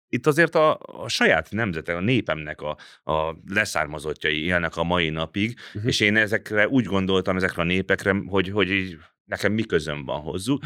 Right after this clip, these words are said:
Speaker 1: hozzájuk. És akkor ott azzal szembesülök, hogy basszus, azért érzem, meg értem, csak hogy nehogy már én nekem is ugyanolyan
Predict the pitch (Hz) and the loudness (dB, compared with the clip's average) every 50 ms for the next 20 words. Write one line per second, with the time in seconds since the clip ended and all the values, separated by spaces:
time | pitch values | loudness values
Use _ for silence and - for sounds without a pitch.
0 | 127 - - 90 90 80 80 69 71 71 - - - - - - 95 90 - - | -8 -4 0 0 2 2 2 -2 -2 -2 -10 -14 -12 -8 -6 -4 -4 -4 -2 -2
1 | 90 87 87 - 107 120 147 - _ - _ _ _ _ _ _ _ _ _ _ | -2 -2 0 2 2 2 2 2 _ -20 _ _ _ _ _ _ _ _ _ _
2 | _ _ _ _ _ _ - 107 135 120 104 90 - - 92 87 85 80 80 - | _ _ _ _ _ _ -2 0 2 2 2 2 2 0 -4 -4 -4 -4 -6 -6
3 | 92 78 78 - - 73 71 73 90 95 - - - 64 73 80 76 82 78 - | -6 -6 -8 -8 -10 -8 -2 0 0 0 0 -4 -10 -8 -8 -4 -2 -4 -4 -4
4 | _ - - _ _ _ _ _ _ _ _ _ _ _ _ _ _ _ _ - | _ -20 -20 _ _ _ _ _ _ _ _ _ _ _ _ _ _ _ _ -2
5 | - 113 107 104 90 71 67 67 62 64 - - _ _ - 78 80 80 90 95 | 2 4 4 4 2 0 -4 -6 -6 -6 -10 -20 _ _ -6 -4 -4 -2 0 0
6 | 101 101 98 - - - 67 62 58 _ _ _ _ _ _ _ _ _ _ _ | 0 0 0 -2 -6 -10 -10 -10 -12 _ _ _ _ _ _ _ _ _ _ _
7 | _ _ _ _ - - 90 85 82 - - - 87 87 82 80 - _ _ _ | _ _ _ _ -4 2 2 2 2 2 0 0 2 2 0 -2 -8 _ _ _
8 | _ _ - 120 151 180 151 110 95 90 90 82 85 85 92 - - 117 120 120 | _ _ 0 2 2 4 4 4 2 2 0 0 0 -2 -4 -6 -2 2 2 4
9 | 110 98 92 - 92 87 80 - - 131 101 107 92 90 87 85 80 78 80 78 | 4 2 0 0 -2 -2 -2 0 0 2 4 4 4 4 4 2 2 0 -2 -6
10 | - _ | -10 _